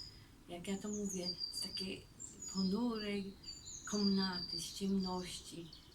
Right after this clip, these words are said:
do światła, z więzienia na wolność. I właśnie, kochani, kiedyś ja tak wyszłam i czuję się tak na tej wolności cudownie. Kiedy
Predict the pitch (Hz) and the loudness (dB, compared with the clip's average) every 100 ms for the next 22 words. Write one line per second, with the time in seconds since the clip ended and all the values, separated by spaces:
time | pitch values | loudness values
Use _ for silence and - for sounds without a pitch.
0 | - 156 190 - - 175 160 156 - 151 | -16 -4 -2 -2 -4 -4 -4 -6 -10 -12
1 | - - - - - - - - - - | -12 -12 -12 -10 -8 -6 -4 -4 -4 -6
2 | - - - - 220 220 196 185 170 160 | -8 -8 -6 -2 0 2 0 0 -2 -2
3 | 156 - - 196 196 190 175 170 165 160 | -2 -2 -2 0 0 -2 -6 -6 -8 -10
4 | 160 - - - - - 196 190 190 185 | -12 -14 -16 -18 -10 -2 -2 0 -2 -2
5 | - 165 160 156 - - - - - 190 | -6 -6 -6 -6 -8 -10 -16 -16 -8 -2
6 | 247 214 - 214 202 202 196 196 185 196 | 0 0 -4 -4 -2 0 0 0 -2 0
7 | 202 - - - - - - - - - | -2 0 -2 -2 -4 -4 -4 -6 -6 -4
8 | - - - - - 190 180 175 160 160 | -2 0 -2 -2 -2 0 0 -2 -8 -14
9 | - - - - 196 202 185 180 175 170 | -16 -18 -16 -8 0 0 2 -2 -4 -8
10 | 170 156 160 - 143 160 185 180 180 180 | -8 -10 -12 -10 -10 -8 -8 -8 -6 -4
11 | 185 180 185 - - 95 - - 196 180 | -2 -2 -4 -6 -6 -4 -4 -4 -2 -2
12 | 175 - - - 190 - - - - - | -2 -4 -6 -6 -8 -10 -16 -16 -16 -18
13 | - - - 220 208 | -18 -16 -6 -4 -2